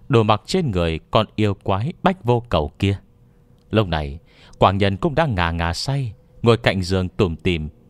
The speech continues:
cười nhìn Hòa Sơn bước tới, rồi vây tay về phía hắn ta nói: <laughs>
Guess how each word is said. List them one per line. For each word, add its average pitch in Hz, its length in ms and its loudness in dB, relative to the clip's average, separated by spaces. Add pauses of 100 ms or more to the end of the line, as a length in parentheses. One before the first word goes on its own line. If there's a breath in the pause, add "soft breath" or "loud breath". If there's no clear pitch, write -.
(120)
cười 104 160 4
nhìn 98 240 0
Hòa 85 220 0
Sơn 117 260 -2 (100)
bước - 140 0 (100)
tới, 110 280 -2 (600 soft breath)
rồi 90 220 0
vây 120 140 0
tay 101 260 0
về 87 220 -2
phía 113 200 -2
hắn 120 220 -4
ta 90 220 -2
nói: 92 380 -4 (380)
<laughs> - 200 -4